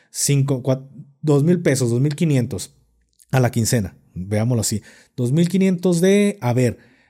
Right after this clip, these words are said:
sobrehaber, mm, otros dos mil quinientos pesos. Entonces te compensan. Son como dos salarios que estás teniendo al mismo tiempo. El haber y el sobrehaber. Pero también es lo mismo. En el momento que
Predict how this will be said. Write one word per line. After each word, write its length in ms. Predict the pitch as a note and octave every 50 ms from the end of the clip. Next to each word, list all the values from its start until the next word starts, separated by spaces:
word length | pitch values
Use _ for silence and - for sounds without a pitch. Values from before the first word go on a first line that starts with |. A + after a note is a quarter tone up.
| _ _
sobrehaber, 920 | - - - D#3 D3 C#3 C#3+ C#3 C#3 C#3+ D#3+ F3+ G3+ G#3 - - - - _ _ _ _ _ _
mm, 260 | - C#3 C#3 C3+ C3+ C3+
otros 300 | C#3+ C#3+ C#3 F3 E3+ D3+
dos 160 | D3 C3+ C3+
mil 200 | C#3+ D3 D3+ C#3+
quinientos 520 | - E3 D#3 D3 D3 D3 C3+ D#3+ C#3+ D3
pesos. 520 | C#3+ - C3 C3 - - G#2+ - - - -
Entonces 340 | _ - A2+ G#2+ A2 G#2+ -
te 120 | - A2+ -
compensan. 480 | A2+ G#2+ G#2+ - D3+ D#3+ D#3+ D#3+ D3
Son 160 | C3+ D3+ D3+
como 280 | D3 G3 G3+ F#3 E3+ C3+
dos 200 | B2+ D3 E3 D#3+
salarios 420 | - F#3+ E3+ E3 E3 E3 F3+ E3+
que 80 | F3 C3+
estás 260 | - - C#3 C3+ -
teniendo 280 | - D3+ C#3+ C#3+ C#3 C#3+
al 60 | C3+
mismo 300 | C3 C3 B2+ B2 A2 G#2
tiempo. 400 | - C3+ D3+ D3 C#3 C#3+ B2+ - - - - _ _ _
El 220 | - A#2 A2 G#2+
haber 340 | G2+ G2+ A2+ C#3+ F#3+ A3+ A3 - - - - _ _ _
y 140 | - A2 G#2+
el 120 | A2 G#2+
sobrehaber. 600 | G#2 - A2+ G2+ G2 G#2 G2+ G2+ A2+ C3 C#3 C#3 - - - - _ _
Pero 240 | - C3+ C3+ C3+ B2+
también 260 | C3+ A#2 A2+ A#2 A#2+
es 80 | B2+ B2
lo 80 | A#2+
mismo. 240 | A2 B2+ C#3+ D3 B2
En 80 | A2+ A2
el 80 | G#2+
momento 400 | A2 A2+ A2 A#2+ C3 C3+ C#3 E3+
que 360 | - - B2 A2+ A2 G2+ -